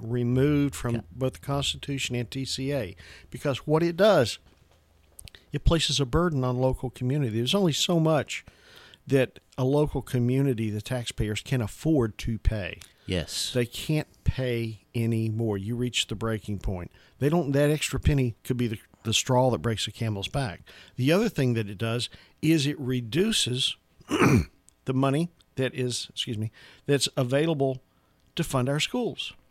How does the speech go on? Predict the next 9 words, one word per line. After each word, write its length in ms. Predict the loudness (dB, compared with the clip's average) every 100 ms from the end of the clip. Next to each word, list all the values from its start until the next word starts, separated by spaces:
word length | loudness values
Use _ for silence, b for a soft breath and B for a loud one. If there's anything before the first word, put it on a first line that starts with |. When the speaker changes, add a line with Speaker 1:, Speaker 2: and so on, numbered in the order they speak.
| _ -8
Speaker 2:
Right. 200 | -8 -10 b b b b b _
Speaker 1:
Because 560 | -6 0 2 2 0 -4 -12 _ _ _ _ _ _ _ -8
if 220 | -6 -2
you 100 | 0
limit 800 | 2 2 4 4 4 2 -2 -14 -16 -8
the 120 | -6
taxes, 600 | -2 -2 -2 -6 -6 -8 -12 _ _ _ _ b b b b b 0
what 200 | 2 4
happens 520 | 2 4 4 4 -2